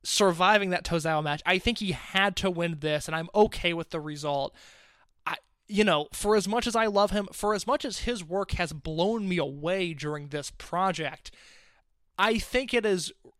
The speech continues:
realistic and reasonable to say that two thousand eleven Pac headlining any promotion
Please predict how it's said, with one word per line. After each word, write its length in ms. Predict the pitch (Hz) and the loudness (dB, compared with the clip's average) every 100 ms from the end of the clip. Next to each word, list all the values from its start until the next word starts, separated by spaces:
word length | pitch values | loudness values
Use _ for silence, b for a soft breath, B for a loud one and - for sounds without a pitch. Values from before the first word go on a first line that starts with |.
| _ | _
realistic 920 | 175 165 196 240 214 208 190 202 180 - | -8 -2 2 4 4 2 0 0 -2 -2
and 300 | 175 160 151 | -4 -4 -2
reasonable 500 | 165 202 175 175 165 | 0 0 0 -2 -2
to 160 | 165 175 | -2 -4
say 260 | - 160 156 | -2 -2 -2
that 220 | 147 - | -2 -4
two 220 | - 233 | -4 -2
thousand 420 | 208 202 202 185 | 0 0 0 -2
eleven 300 | 170 170 160 | -2 -2 -4
Pac 440 | - 156 156 - - b b - | -6 -2 0 -2 -8 b b -18
headlining 840 | - 175 190 180 175 170 160 147 - _ 196 | -2 0 2 2 0 0 -2 -4 -12 _ 2
any 240 | 196 190 | 4 4
promotion 640 | - 165 156 151 160 139 | 0 -2 -2 -2 -2 -2